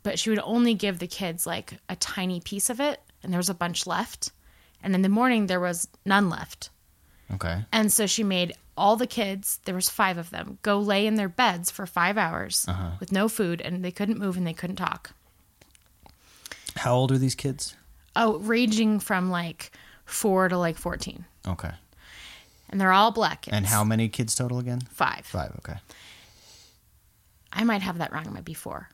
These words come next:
Speaker 1: I think it's five. Anyway, um, all black kids.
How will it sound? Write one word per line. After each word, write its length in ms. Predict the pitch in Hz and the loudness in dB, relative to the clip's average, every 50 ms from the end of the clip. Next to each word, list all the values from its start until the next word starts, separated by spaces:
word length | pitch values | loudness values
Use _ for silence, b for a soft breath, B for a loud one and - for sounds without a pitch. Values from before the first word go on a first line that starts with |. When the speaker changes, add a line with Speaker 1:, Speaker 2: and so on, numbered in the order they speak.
| _ - | _ -12
Speaker 1:
I 40 | 180 | -12
think 280 | 165 - - 214 175 | -8 -4 -4 -4 -2
it's 160 | 170 151 - - | -2 -4 -4 -4
five. 340 | - - - - - - - b b b b b b b | -4 -4 -6 -8 -10 -18 -20 b b b b b b b
Anyway, 520 | 294 277 285 254 202 170 160 170 190 - _ _ - | 6 6 8 8 8 6 6 4 0 -6 _ _ 0
um, 460 | 202 220 214 214 214 214 214 214 - _ - _ _ _ _ _ _ - | 2 4 4 4 4 2 0 -2 -6 _ -20 _ _ _ _ _ _ 2
all 200 | 170 196 226 233 | 4 4 4 4
black 300 | 240 247 226 226 220 - | 4 2 2 2 0 -4
kids. 420 | - - - - - - - - | -12 -14 -12 -8 -4 -4 -4 -4